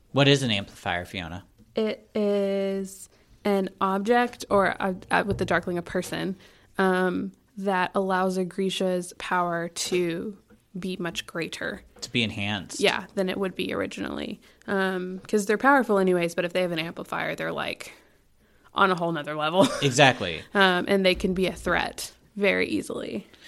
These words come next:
Speaker 1: So that shows automatically how the Darkling was able to get that power, um, to come out of her.
Speaker 2: Yeah.
Speaker 1: Um, because he is an amplifier.
Speaker 2: Yeah.
Speaker 1: Um, which is just, it's really cool. Good storytelling. Um,
Speaker 2: Yeah, I liked it, and I liked the smugness of Ivan,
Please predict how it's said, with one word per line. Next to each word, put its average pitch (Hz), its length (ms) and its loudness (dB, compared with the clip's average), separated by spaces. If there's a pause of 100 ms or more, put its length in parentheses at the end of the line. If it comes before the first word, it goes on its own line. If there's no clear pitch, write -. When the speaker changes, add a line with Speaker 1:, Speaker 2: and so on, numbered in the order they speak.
(160)
Speaker 1:
So 147 180 4
that 139 220 6
shows 113 520 2 (100)
automatically 104 680 0
how 101 320 0
the 104 100 -4
Darkling 104 380 -4
was 107 160 -10
able 101 280 -10
to - 140 -14
get 107 360 -2
that 101 260 0
power, 92 580 2 (460)
um, 92 380 -4
to 117 120 -2
come 104 220 -2
out 90 160 0
of 90 120 -4
her. 71 280 -6 (320)
Speaker 2:
Yeah. 185 220 4
Speaker 1:
Um, 85 180 -4
because 107 340 0
he 98 180 -2
is 101 140 -2
an 92 60 -4
amplifier. 87 720 -6 (200)
Speaker 2:
Yeah. 185 200 2 (200)
Speaker 1:
Um, 87 400 -6 (200)
which 110 220 -2
is 98 300 -4
just, - 380 -8 (500)
it's - 140 -12
really 147 220 8
cool. 87 420 -4
Good 123 180 2
storytelling. 85 720 -2 (320)
Um, 95 420 -2 (140)
Speaker 2:
Yeah, 202 160 2
I 196 60 4
liked 190 200 4
it, 190 140 6
and 190 120 4
I 185 100 4
liked 180 260 0
the 180 100 -2
smugness 165 480 -4
of 175 100 0
Ivan, - 420 -2